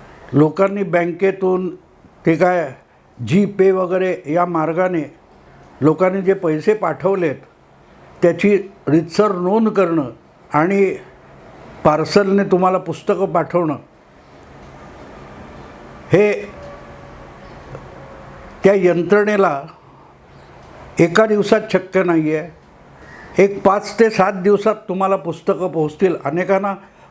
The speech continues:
पैसे पाठवल्याची पोचपावती पण द्यायची आहे, पण तीसुद्धा करताना आमचे संतोष आबा माळकर आणि त्याची पत्नी रोहिणी यांची तारांबळ उडालेली आहे. तर मी एवढंच आवाहन करीन की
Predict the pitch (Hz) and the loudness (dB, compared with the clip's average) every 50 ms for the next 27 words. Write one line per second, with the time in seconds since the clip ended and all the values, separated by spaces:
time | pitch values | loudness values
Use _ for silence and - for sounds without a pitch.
0 | _ _ 160 160 165 160 180 208 208 208 190 175 165 - 175 190 196 190 190 185 | _ _ 2 2 2 2 0 0 0 0 -2 -4 -2 -2 -4 -2 -2 -2 -2 -2
1 | 190 202 196 202 180 185 202 196 - - 190 190 196 - 185 190 165 190 185 190 | -4 -6 -6 -2 0 0 0 0 -2 -2 -2 -2 0 0 -4 -4 -2 -2 -2 0
2 | 175 170 165 160 147 170 160 143 131 135 - - - - - - - - - - | 0 0 -2 0 -2 -2 -2 -2 -4 -6 -12 -20 -20 -20 -20 -20 -20 -20 -2 0
3 | 185 180 180 - 202 214 202 - 214 196 202 208 202 202 202 180 160 170 185 185 | 0 0 2 0 0 0 2 0 0 2 0 0 0 0 -4 -4 -2 -4 -6 -4
4 | 196 185 185 180 170 180 196 185 180 165 - - _ _ - _ - - - - | -4 -4 -6 -6 -2 -2 0 0 0 -4 -6 -12 _ _ -20 _ -20 -20 -18 -6
5 | - - 165 160 160 160 196 196 - - - 151 147 165 175 190 185 180 170 165 | 2 2 2 2 4 2 2 0 0 -2 -2 -2 0 2 0 0 0 0 -2 -2
6 | 165 - 170 165 139 143 135 - - _ _ _ _ _ _ _ - - - 151 | -2 -2 -4 -4 -4 -4 -10 -14 -20 _ _ _ _ _ _ _ -20 -4 -2 0
7 | 160 175 160 185 180 165 165 180 170 - 175 165 165 - 180 185 180 151 - - | 0 2 2 2 0 2 0 -2 0 0 -2 -2 -2 -2 -2 -2 -2 -2 -4 -8
8 | - - - - - - 120 131 156 160 170 185 190 190 190 190 185 175 185 175 | -18 -20 -20 -20 -18 -4 0 2 4 4 2 0 0 -2 -2 -2 -2 -2 -2 0
9 | - 170 151 151 165 185 190 185 196 196 185 175 170 175 170 160 160 156 156 143 | 0 0 0 2 0 0 0 0 0 0 0 0 0 0 0 0 -2 -4 -4 -4
10 | 131 117 - _ _ _ _ _ _ _ - - - _ - - - - - - | -6 -6 -10 _ _ _ _ _ _ _ -20 -20 -20 _ -20 -20 -20 -20 -20 -20
11 | - - - - - - - - - - - - - - - - - 185 180 202 | -20 -20 -20 -20 -20 -20 -18 -18 -18 -20 -20 -20 -20 -20 -8 0 0 2 4 4
12 | 226 226 202 196 208 233 254 247 247 240 202 185 175 208 220 220 214 190 202 196 | 4 4 4 4 4 2 2 2 2 0 0 2 0 0 -2 -2 -4 -6 -6 -4
13 | 190 202 214 202 202 202 226 233 233 196 147 | -4 -4 -4 -6 -8 -8 -8 -6 -6 -6 -8